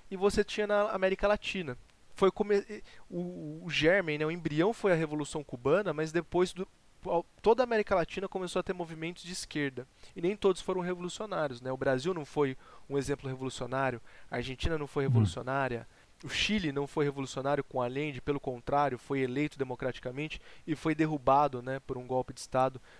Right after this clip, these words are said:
Speaker 1: financiado pelos Estados Unidos. Então vem nessa linha a crítica do Gabriel Garcia Marques, né? E assim, ao passo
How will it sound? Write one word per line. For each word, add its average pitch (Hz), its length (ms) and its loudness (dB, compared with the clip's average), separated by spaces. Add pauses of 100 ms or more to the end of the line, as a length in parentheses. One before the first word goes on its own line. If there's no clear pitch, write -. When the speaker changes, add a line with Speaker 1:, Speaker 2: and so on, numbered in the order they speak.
Speaker 1:
financiado 180 640 0
pelos 139 260 -6
Estados 127 320 0
Unidos. 131 240 -8
Então 131 220 -4
vem 143 120 -4
nessa 151 280 0
linha 135 360 -6 (280)
a 135 100 -8
crítica 139 320 -4
do 131 80 -6
Gabriel 127 220 0
Garcia 123 320 -4
Marques, 117 340 -8
né? 123 160 -8 (180)
E 139 80 0
assim, 160 440 0 (400)
ao 147 120 8
passo 214 500 4